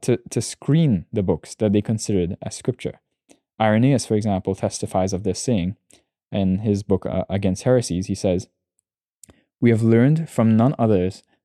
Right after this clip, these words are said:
the plan of salvation than from those through whom the gospel has come down to us, which they did at one time proclaim in public, and at a later period, by the will of God,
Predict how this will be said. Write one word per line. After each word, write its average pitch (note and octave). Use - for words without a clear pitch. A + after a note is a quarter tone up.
the A2+
plan A#2+
of D3
salvation A2+
than G#2+
from A2+
those B2
through B2+
whom C3
the B2
gospel G2+
has -
come G#2
down G2
to -
us, -
which C3+
they D#3+
did B2
at G#2+
one A2
time A#2
proclaim A2+
in A2+
public, A2+
and A2
at A2+
a G#2+
later G2
period, G2
by G#2
the G2+
will G#2+
of -
God, F#2+